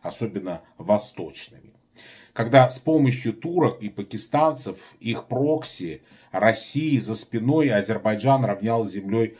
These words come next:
Арцах, убивая в две тысячи двадцатом году и гражданское армянское население Арцаха, стариков.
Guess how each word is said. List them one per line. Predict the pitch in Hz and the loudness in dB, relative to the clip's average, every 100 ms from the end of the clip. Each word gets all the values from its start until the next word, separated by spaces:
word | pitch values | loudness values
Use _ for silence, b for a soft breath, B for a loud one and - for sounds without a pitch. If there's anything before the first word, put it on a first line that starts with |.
| - | -8
Арцах, | 98 95 - 135 143 131 | -6 -6 -2 2 2 2
убивая | 92 90 92 110 110 | -6 -8 2 6 6
в | 95 | 2
две | 98 | -6
тысячи | 98 110 - 85 | -6 -8 -8 -10
двадцатом | 95 92 117 113 104 | -10 -6 -4 -4 -6
году | 90 95 - 123 117 B B B | -6 -6 -4 -8 -8 B B B
и | 101 101 | -2 -2
гражданское | 95 107 104 131 131 131 - 98 | 2 2 4 6 4 4 -2 -4
армянское | 95 107 110 - - | -2 -2 -2 -6 -12
население | 92 - - 131 160 127 95 | -12 -12 -6 -4 -2 0 -2
Арцаха, | - - 135 127 - 80 | -4 0 2 0 -4 -14
стариков. | - - 90 87 - 143 117 | -12 -8 -8 -8 -2 2 2